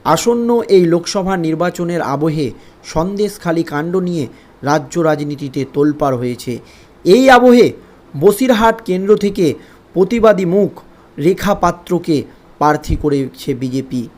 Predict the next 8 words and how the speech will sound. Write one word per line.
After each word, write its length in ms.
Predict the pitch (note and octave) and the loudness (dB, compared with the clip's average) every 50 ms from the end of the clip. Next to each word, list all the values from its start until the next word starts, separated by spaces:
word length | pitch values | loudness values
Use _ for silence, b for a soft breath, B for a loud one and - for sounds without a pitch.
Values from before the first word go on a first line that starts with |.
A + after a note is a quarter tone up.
| b b b b b b b b - | b b b b b b b b -2
আর 300 | D3+ D#3+ E3 D#3+ D3+ - B B B B B B | 2 4 4 4 4 2 B B B B B B
সেই 300 | - - G3+ G3+ F#3+ E3+ | -2 2 4 6 6 6
রেখা 280 | D#3 F3 F3 - G#3+ A3 | 4 4 2 2 0 2
পাত্রের 440 | - G3+ E3 - - E3 F3+ F3 | 2 0 0 -2 -2 -4 -2 -2
ওপর 360 | E3 D#3+ D#3 - E3 D#3+ D3 C3 - b b b b b b _ - | 0 -2 -2 -2 0 0 0 0 -2 b b b b b b _ -4
আবার 380 | C#3 D3+ D3+ D#3+ D3+ C#3+ B2+ A2+ A2 - - - - | -2 2 2 4 2 2 0 -4 -8 -16 -20 -10 -6
হামলা 320 | C#3+ D#3 E3 E3 E3 D3+ | -4 -2 -2 0 0 -2
করল 400 | D#3 - D3 C#3+ C3 B2+ B2 A2 | -2 -2 -2 -2 -2 -2 -4 -6